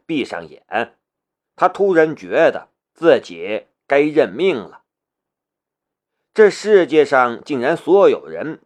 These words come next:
都想要杀自己，孙三儿想要杀他，毒猴子想要杀他，就连南明都想要杀他。或许自己也是人渣，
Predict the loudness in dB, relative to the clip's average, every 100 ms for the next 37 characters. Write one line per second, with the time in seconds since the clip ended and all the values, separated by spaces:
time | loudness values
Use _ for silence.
0 | _ 2 2 0 -8 -8 -8 -2 0 2
1 | 0 -4 -18 -20 _ _ _ _ _ _
2 | _ _ _ _ _ -4 -2 -2 0 2
3 | 2 0 -6 -12 -14 -2 2 2 0 -8
4 | _ _ _ _ -6 2 2 2 -2 2
5 | 2 0 -12 _ -10 -10 -4 0 2 0
6 | -6 -20 _ _ _ _ _ -2 0 0
7 | 0 -6 -8 -12 -12 -12 -12 _ _ _
8 | 4 4 2 -2 -14 -12 -12 -4 2 2
9 | 0 -4 -20 _ _ _ _ _ _ _
10 | _ _ _ _ _ _ _ _ 0 2
11 | 2 -6 -2 -2 -4 -8 _ -6 -2 -2
12 | -4 -10 -8 -12 -18 -20 -16 -12 -8 0
13 | 0 0 -8